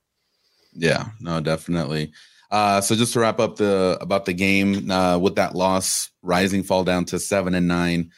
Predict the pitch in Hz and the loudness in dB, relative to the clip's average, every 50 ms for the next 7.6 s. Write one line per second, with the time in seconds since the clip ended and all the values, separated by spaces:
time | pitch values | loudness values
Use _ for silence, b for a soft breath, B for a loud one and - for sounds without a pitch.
0 | b b b b b _ - 80 85 80 87 95 101 101 - - 104 98 92 82 | b b b b b _ -4 -2 0 0 0 0 0 -2 -2 0 0 0 0 0
1 | 92 95 92 87 90 87 87 87 85 85 - - 92 98 92 - - 78 85 95 | 0 0 0 0 0 0 0 0 -2 -4 -8 -6 -6 -6 -6 -6 -8 -6 -4 -2
2 | 95 95 95 - - - 95 90 87 78 76 90 90 87 87 87 87 85 - - | -2 -2 -2 -4 -4 -2 -2 -2 -2 -2 -2 -2 0 0 0 0 -2 -4 -6 -6
3 | 87 87 87 87 85 85 87 90 85 78 82 82 85 87 90 90 87 90 87 - | -4 -2 0 0 0 0 0 0 -2 -2 0 0 0 2 0 2 0 0 -2 -2
4 | 85 85 85 80 82 80 - - 82 78 - 82 80 78 - 85 80 73 - - | -2 -2 0 0 -2 -2 -2 -6 -8 -6 -4 -4 -4 -4 -4 -6 -6 -6 -4 -2
5 | 82 78 - - - 78 76 78 78 76 78 - - 85 80 76 78 - - - | -2 -2 -2 -2 -4 -2 -2 0 -2 -4 -4 -4 -2 -2 -2 0 0 -2 -4 -6
6 | B B B B B B B B - 98 98 95 95 92 92 92 92 90 90 87 | B B B B B B B B -2 0 0 2 2 2 2 2 2 2 2 2
7 | 90 - - 92 101 104 101 - - 110 107 101 | 0 -2 -2 -2 -2 -2 -2 -2 -2 -2 -2 -2